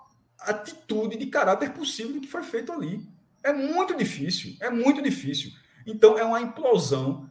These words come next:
como nunca se viu. Se o Sport, repetindo, se o Sport, por um milagre, como o André Campos, que a gente vai falar mais pra frente, não for punido, pode até cair no campo, mas de repente não for pu-, punido nos, nos, nos pontos,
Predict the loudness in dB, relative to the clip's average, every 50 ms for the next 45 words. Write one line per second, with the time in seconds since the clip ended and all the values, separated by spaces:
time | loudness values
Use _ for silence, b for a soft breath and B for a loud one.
0 | -12 _ 2 2 4 4 2 2 2 2 2 2 2 2 2 2 0 -2 -2 -4
1 | -4 -8 -8 -10 -10 -14 _ _ _ _ _ _ _ _ _ _ -4 -2 0 0
2 | 0 0 -2 2 4 4 4 4 0 -6 -12 -18 -20 _ _ _ 0 2 2 2
3 | 2 -4 -8 -8 -8 -8 -8 -8 -8 -10 -8 -2 -2 -2 -2 -2 -6 -8 -6 -6
4 | -2 0 2 4 4 4 2 0 0 -4 -4 -4 -4 -2 -2 -2 -2 -4 -2 -2
5 | -4 0 0 0 0 0 0 0 -2 -2 -4 -6 -8 -8 -8 -10 -12 b b b
6 | b b b -2 0 2 2 2 0 -2 -8 -14 -20 _ _ _ _ _ _ _
7 | 6 6 6 6 6 2 -2 -4 -2 -2 -4 -4 -6 -6 -10 -12 -18 -20 _ _
8 | _ _ _ _ _ _ _ _ _ _ _ _ _ _ -2 0 0 0 0 0
9 | 4 4 4 4 4 2 2 2 2 2 0 2 4 2 2 2 0 -2 -2 -2
10 | -4 -4 -4 -6 -10 -10 -12 -10 -10 -10 -8 -6 -6 -6 -6 -8 -10 -12 -8 -6
11 | -6 -6 -6 -6 -6 -8 -4 -2 0 0 -2 -2